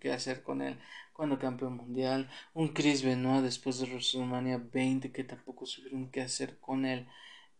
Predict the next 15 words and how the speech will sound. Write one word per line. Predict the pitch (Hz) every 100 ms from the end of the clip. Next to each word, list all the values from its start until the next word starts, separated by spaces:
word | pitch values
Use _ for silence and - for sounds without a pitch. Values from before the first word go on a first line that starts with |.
| _ _
como | - 123 127 123 -
campeón, | - 123 123 123 139 135 143 143 - - -
y | 143
ejemplos | 131 - 135 131 139 135 135
hay | 127
muchos, | 131 165 165 127 123
y | 139 131
eso | 131 - 139
siento | - - 135 123 123 139
que | -
es | 127 135
lo | 143
que | 135
está | 127 127 123
pasando | 139 139 - 127 127 143